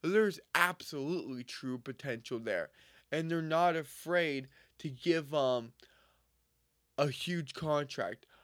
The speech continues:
a twenty-five million per season contract.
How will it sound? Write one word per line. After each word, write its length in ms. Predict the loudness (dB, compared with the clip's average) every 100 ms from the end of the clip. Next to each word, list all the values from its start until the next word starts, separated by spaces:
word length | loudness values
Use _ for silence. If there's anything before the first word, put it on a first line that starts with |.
| _ _
a 60 | -8
twenty-five 840 | -6 -4 -2 -2 -2 2 2 2
million 760 | -2 -4 -4 -4 -4 -6 -8 -16 _ _ _ _ _ _ _ _ _
per 360 | -6 0 2 2
season 520 | -4 -6 -4 -4 -6
contract. 960 | -6 -2 -2 -2 -8 -10 -12 -18 _